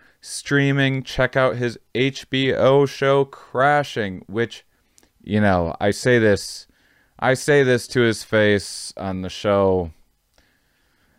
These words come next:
I wouldn't blame ya if you thought I was kissing butt.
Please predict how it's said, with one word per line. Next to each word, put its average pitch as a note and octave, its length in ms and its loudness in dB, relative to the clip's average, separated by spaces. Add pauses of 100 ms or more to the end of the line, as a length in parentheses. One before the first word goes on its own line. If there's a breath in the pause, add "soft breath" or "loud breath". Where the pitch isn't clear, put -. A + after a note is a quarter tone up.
I C3 220 2
wouldn't B2 500 -2
blame A#2 540 0
ya A2+ 300 0 (240)
if A2 260 -2
you A2 120 0
thought A2+ 360 2
I G#2+ 120 4
was G2+ 220 -2
kissing A2+ 640 -4
butt. G#2+ 380 2